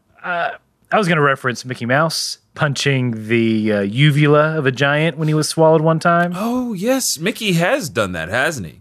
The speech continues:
Speaker 1: Mm-hmm.
Speaker 2: I mean, we've
Speaker 1: Yeah.
Speaker 2: also got, uh, Pinocchio.
Speaker 1: Yeah.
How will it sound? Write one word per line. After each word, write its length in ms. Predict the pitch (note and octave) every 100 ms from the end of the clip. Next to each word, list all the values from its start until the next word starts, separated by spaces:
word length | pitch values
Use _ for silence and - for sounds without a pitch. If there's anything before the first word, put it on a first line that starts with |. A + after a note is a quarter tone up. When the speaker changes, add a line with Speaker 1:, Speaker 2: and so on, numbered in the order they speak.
| -
Speaker 1:
Mm-hmm. 380 | A2 G#2+ C#3 A2+
Speaker 2:
I 60 |
mean, 120 | B2+ C3
we've 100 | B2
Speaker 1:
Yeah. 100 | B2+
Speaker 2:
also 340 | B2+ B2+ B2+
got, 300 | A#2 A#2+ A2+
uh, 460 | G2+ G2+ F#2+ F2+ E2+
Pinocchio. 1000 | - G#2+ A2+ A2+ C#3 C3+ C3+ C3+ C#3 - _ _ _ _ _ _
Speaker 1:
Yeah. 140 | E3+